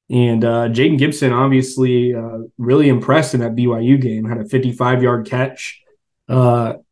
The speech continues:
you know, early in the game, and then, uh, had a, also had a, a twenty, a, a twenty plus yard touchdown,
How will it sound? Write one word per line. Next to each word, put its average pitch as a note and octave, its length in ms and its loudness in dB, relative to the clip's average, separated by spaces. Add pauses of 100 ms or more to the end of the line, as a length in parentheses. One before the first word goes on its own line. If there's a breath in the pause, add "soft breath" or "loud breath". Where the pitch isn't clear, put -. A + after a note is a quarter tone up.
(120)
you B2 100 -2
know, B2 200 -2
early C3+ 280 6
in C3 60 6
the B2+ 80 4
game, B2+ 380 2
and B2 100 2
then, A#2+ 220 0
uh, A2+ 300 -8 (520)
had B2+ 200 0
a, A#2+ 500 -2 (200)
also C3 300 -2
had C3 140 2
a, A#2 340 -4
a A2 60 -10
twenty, C3 480 2
a, B2 300 -6
a A2+ 40 -10
twenty B2+ 360 0
plus C3+ 280 0
yard A#2+ 240 0
touchdown, A2+ 640 -6